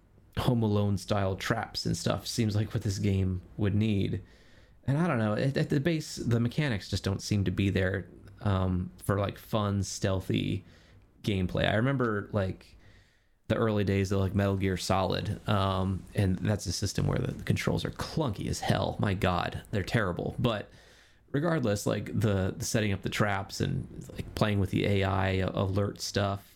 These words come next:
like, a game ought to be really fun when it has those mechanics to play around with that kind of stuff, and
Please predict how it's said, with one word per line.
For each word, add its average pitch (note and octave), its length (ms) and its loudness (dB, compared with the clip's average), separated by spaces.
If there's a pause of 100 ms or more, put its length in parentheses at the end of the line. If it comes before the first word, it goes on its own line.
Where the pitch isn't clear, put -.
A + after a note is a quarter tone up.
(100)
like, G2+ 420 -4
a C3 80 2
game E3 320 2
ought B2 220 0
to A#2+ 80 0
be G#2+ 140 2
really G2+ 240 2
fun G#2+ 300 0
when F#2+ 100 2
it F2+ 80 2
has F#2+ 200 2
those G2 180 -2
mechanics F#2+ 520 0
to G2 60 0
play G2 220 0
around G2+ 240 0
with G2 100 -4
that G#2 140 -2
kind - 140 -2
of - 80 -2
stuff, - 320 -2
and G2 200 -2